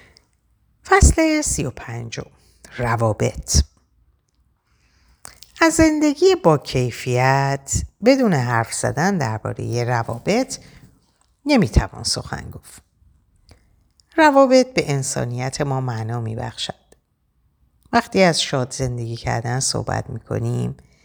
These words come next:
روابط بر همه چیز ارجحیت دارند. از جمله پول، شهرت، طبقه اجتماعی، ریشه‌های خویشاوندی و تمامی چیزهای دیگری که به ما گفتند برای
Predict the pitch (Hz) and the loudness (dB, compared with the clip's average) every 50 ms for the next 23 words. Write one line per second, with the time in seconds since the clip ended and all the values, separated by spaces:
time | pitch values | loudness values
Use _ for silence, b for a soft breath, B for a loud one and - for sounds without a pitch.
0 | b b b b b b b 262 240 226 208 190 190 185 165 175 185 180 - 160 | b b b b b b b 2 4 4 4 4 4 2 4 2 0 0 0 -2
1 | 147 139 127 120 127 127 127 139 151 - - - 147 - - - - 117 110 110 | -2 -2 -2 -4 -6 -6 -6 -6 -6 -6 -6 -8 -8 -8 -8 -6 -4 -4 -4 -4
2 | 110 - 113 110 110 110 113 113 110 110 - - - 113 113 113 - - - _ | -6 -6 -6 -6 -6 -6 -6 -6 -6 -8 -10 -10 -10 -8 -8 -8 -10 -12 -14 _
3 | - - _ _ - _ _ _ _ _ _ _ _ _ - - 120 113 110 - | -20 -20 _ _ -20 _ _ _ _ _ _ _ _ _ -6 -4 -4 -2 -2 -2
4 | 127 123 117 117 113 117 117 - - - 127 120 120 120 120 120 - - _ _ | -2 -2 0 0 -2 -2 -4 -4 -10 -6 -4 -4 -2 -2 -4 -6 -8 -14 _ _
5 | _ _ _ _ _ - - - 220 202 196 170 160 147 156 160 156 156 156 - | _ _ _ _ _ -14 -4 0 2 2 4 4 4 4 6 4 4 2 -2 -4
6 | - - - - - - 143 127 120 117 - - 123 123 127 127 127 - - - | -8 -16 -18 -14 -6 -4 -2 0 0 -2 -2 -2 -4 -2 -2 -4 -4 -6 -6 -4
7 | 120 120 120 117 120 120 117 120 120 120 - _ _ _ _ _ _ _ _ _ | -4 -4 -4 -4 -4 -4 -2 -2 -4 -4 -6 _ _ _ _ _ _ _ _ _
8 | _ _ _ - - 135 - - - 120 117 123 123 127 139 135 135 - 127 - | _ _ _ -6 -4 -4 -2 0 0 0 0 2 2 2 0 -2 -2 -4 -6 -6
9 | - - 117 117 117 117 113 113 113 113 - 123 123 127 131 131 131 131 131 b | -4 -2 -2 -2 0 -2 -4 -4 -6 -6 -4 -2 0 0 2 2 0 -2 -4 b
10 | b b b b b b b b _ - 311 294 262 247 240 233 233 233 226 - | b b b b b b b b _ 0 2 4 4 4 4 4 2 2 0 -2
11 | - - 143 139 - 160 147 160 165 147 123 113 120 120 123 131 143 139 - 135 | -2 -4 -4 -2 0 0 0 0 0 -2 -2 -2 -2 -2 -2 -2 -6 -4 0 0
12 | 139 139 131 120 113 113 120 123 - 110 110 - - - 123 120 120 123 123 117 | 0 2 0 0 -2 -2 -4 -4 -4 -6 -6 -8 -6 -4 -2 -2 -2 -2 -4 -4
13 | 120 110 110 113 113 120 123 123 123 | -4 -4 -4 -4 -2 -2 0 0 -2